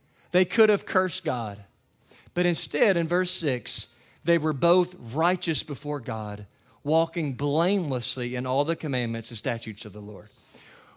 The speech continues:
Were they sad? Of course. Were they heartbroken? Of course. But they remained faithful to God. You have to understand,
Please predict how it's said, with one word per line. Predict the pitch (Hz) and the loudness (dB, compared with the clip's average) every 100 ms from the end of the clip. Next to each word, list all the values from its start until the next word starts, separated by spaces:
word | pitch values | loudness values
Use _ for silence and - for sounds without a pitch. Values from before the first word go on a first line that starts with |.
| - | -4
Were | 202 269 | 2 4
they | 240 220 | 6 4
sad? | 160 - 196 185 214 262 262 214 _ _ _ _ | 4 4 4 2 0 0 -2 -6 _ _ _ _
Of | - 202 - | -4 -4 -4
course. | - 113 98 - - - _ - | -4 -4 -6 -6 -6 -8 _ -4
Were | 226 | 0
they | 226 214 | 2 2
heartbroken? | 175 214 226 220 226 220 220 214 - _ | 2 -2 -2 0 0 0 -2 -4 -6 _
Of | 165 151 | -8 -8
course. | - 110 95 - - - - - _ _ _ _ - - _ _ _ _ _ _ _ _ _ _ _ _ _ _ _ _ - | -8 -12 -12 -6 -6 -6 -10 -20 _ _ _ _ -20 -20 _ _ _ _ _ _ _ _ _ _ _ _ _ _ _ _ -8
But | 196 - | -8 -6
they | 190 180 143 - _ _ - | -4 -2 -4 -10 _ _ -6
remained | 156 151 175 190 220 202 | -4 -2 0 0 0 -2
faithful | - - 180 170 143 - 160 | -8 -10 -4 -4 -4 -8 -10
to | 165 - | -8 -10
God. | 196 208 226 240 135 - _ _ _ _ _ _ _ _ _ _ - _ _ | -8 -10 -10 -14 -18 -20 _ _ _ _ _ _ _ _ _ _ -20 _ _
You | 233 285 | -4 -4
have | 311 | 2
to | 254 | 2
understand, | 233 - 285 247 | 4 2 2 0